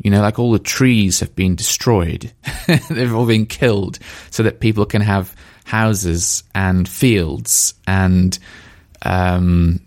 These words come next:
bullet train tracks and big roads and, yeah,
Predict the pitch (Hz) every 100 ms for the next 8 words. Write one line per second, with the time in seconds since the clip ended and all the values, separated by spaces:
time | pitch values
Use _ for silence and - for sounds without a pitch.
0 | - _ - 107 - 117 104 - - 98
1 | 92 87 85 - 85 85 - - - -
2 | 92 92 87 82 - - - - _ 123
3 | - 113 104 95 104 95 87 82 - -
4 | - 92 90 87 85 90 104 113 92